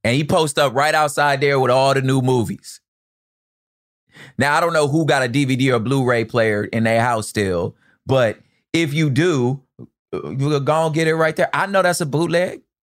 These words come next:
You just run the risk of, like, maybe it's a good one, maybe it's a not one. But either way, he making his money. I ain't mad at that. Get your money.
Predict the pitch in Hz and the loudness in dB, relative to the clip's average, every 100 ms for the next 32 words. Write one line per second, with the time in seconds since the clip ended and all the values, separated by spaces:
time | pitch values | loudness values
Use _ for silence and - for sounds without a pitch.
0 | _ _ _ _ _ _ _ _ _ 120 | _ _ _ _ _ _ _ _ _ -2
1 | 170 185 156 170 185 170 165 196 - 165 | 0 0 0 0 0 0 0 0 0 -2
2 | 151 156 143 104 101 117 127 139 120 143 | 0 0 0 -2 -2 0 -2 -2 0 2
3 | 156 147 151 160 156 165 190 123 107 139 | 2 0 0 -2 -2 -4 -2 -2 -2 -4
4 | - 185 139 143 170 147 110 - _ _ | -2 -2 0 0 0 0 -2 -6 _ _
5 | _ _ _ - _ - 214 202 190 190 | _ _ _ -20 _ -6 -2 0 0 -2
6 | 180 208 165 - _ _ _ _ _ _ | -2 0 -2 -4 _ _ _ _ _ _
7 | _ _ _ _ _ 113 175 202 165 165 | _ _ _ _ _ -4 -2 0 0 0
8 | 170 180 - _ _ _ _ _ _ _ | -2 -2 -4 _ _ _ _ _ _ _
9 | _ _ _ _ - 180 185 220 262 453 | _ _ _ _ -8 -6 -2 0 0 -2
10 | - | -4